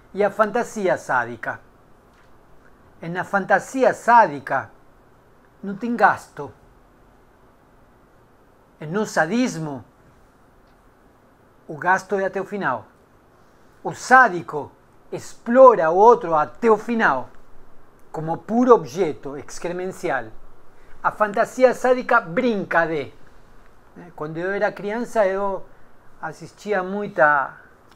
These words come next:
muito sadismo na televisão. Acho que todos vocês aqui também devem ter assistido diariamente. É, Tom e Jerry, o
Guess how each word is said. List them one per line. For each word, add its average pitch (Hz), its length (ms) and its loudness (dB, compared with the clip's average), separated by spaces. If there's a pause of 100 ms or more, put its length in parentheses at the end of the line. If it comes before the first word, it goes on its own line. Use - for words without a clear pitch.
(760)
muito 196 260 -8
sadismo 151 800 -4 (440)
na 151 140 -16
televisão. 147 840 -10 (960)
Acho 190 220 -12
que - 80 -18
todos 214 300 -2
vocês 156 420 -10
aqui 135 180 -12
também 131 540 -10 (960)
devem 147 280 -10
ter 147 140 -10
assistido 139 880 -10
diariamente. 143 920 -6 (1600)
É, 131 500 -10
Tom 190 140 -6
e 180 140 -8
Jerry, 127 540 -4 (1300)
o 143 540 -10